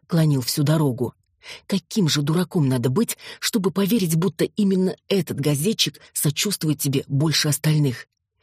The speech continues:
Все они одним миром мазаны, душу продадут ради сенсации.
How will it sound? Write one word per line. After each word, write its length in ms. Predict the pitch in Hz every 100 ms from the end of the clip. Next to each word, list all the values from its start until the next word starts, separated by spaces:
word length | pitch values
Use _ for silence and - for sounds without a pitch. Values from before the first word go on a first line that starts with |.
| - -
Все 300 | - - 185
они 320 | 147 135 127 -
одним 400 | 147 127 143 131
миром 240 | 127 135
мазаны, 500 | 135 131 127 131 123 _ _ - -
душу 440 | 180 196 175 -
продадут 480 | 123 139 147 160 -
ради 180 | 147 135
сенсации. 800 | - 170 151 156 - - 120